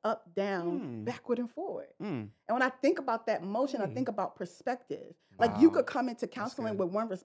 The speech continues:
Speaker 1: perspective on your depression or your anxiety or your stress.
Speaker 2: Mm.
Speaker 1: And we could, if I say to you, "Let's just move left," what do we see now? Let's
Speaker 2: Mm.
Speaker 1: move right. What do we see now?
Speaker 2: Yeah.
Speaker 1: So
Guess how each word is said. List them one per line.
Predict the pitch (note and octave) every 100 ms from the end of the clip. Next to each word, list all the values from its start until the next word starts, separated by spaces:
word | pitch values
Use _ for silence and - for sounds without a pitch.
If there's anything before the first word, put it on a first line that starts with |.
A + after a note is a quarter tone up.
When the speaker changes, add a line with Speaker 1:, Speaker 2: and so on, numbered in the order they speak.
| -
Speaker 1:
perspective | G#3+ - - G#3 A#3 G3+
on | G3+
your | F#3
depression | E3+ E3+ E3+ - F3
or | F3
your | F3
anxiety | F3 F3 D3+ D#3+ E3+
or | E3
your | D#3+
stress. | D3+ D3 C4 E3
Speaker 2:
Mm. | A#2+ - _ _ _ -
Speaker 1:
And | A#3 F#3+
we | C#4
could, | - G#3 - -
if | A3
I | A#3
say | D4 - C#4
to | -
you, | A3+
"Let's | A3+ D4
just | D#4 D4
move | B3 G3
left," | D#3+ D#3+ - _ _ _ _ E3 D3 _ _ -
what | B3+
do | B3+
we | A3+
see | - -
now? | - F#2 - A2+ G#2+ G#2
Let's | G#3 G#3
Speaker 2:
Mm. |
Speaker 1:
move | B3+ A3+ F#3
right. | G2 F#2 _ _ _ -
What | G#3+
do | G3
we | F#3+
see | - E3
now? | - -
Speaker 2:
Yeah. | B2 A2
Speaker 1:
So | A2+ B3 G3+